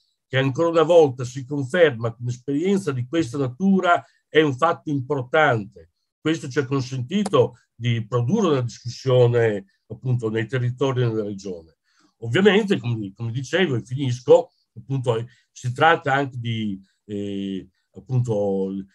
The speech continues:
di costruire una scommessa da sorreggere con la, con la mobilitazione, ma in primo luogo,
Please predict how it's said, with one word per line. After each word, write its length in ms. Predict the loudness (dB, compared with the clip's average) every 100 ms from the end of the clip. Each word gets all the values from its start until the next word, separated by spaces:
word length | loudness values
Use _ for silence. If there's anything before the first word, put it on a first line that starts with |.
| _ -12
di 120 | -8
costruire 420 | -4 -4 -2 0
una 100 | 0
scommessa 720 | -2 0 4 6 4 -2 -10
da 140 | -10
sorreggere 600 | -8 -4 2 2 2 -8
con 140 | -4 -2
la, 140 | -2
con 140 | -4 -4
la 60 |
mobilitazione, 1120 | -4 -6 -10 -10 -10 -6 -2 -2 -2 -4 -4 _ _ _ -2
ma 280 | 2 2 2
in 180 | -4
primo 240 | -2 4 4
luogo, 640 | 6 8 8 6 2 0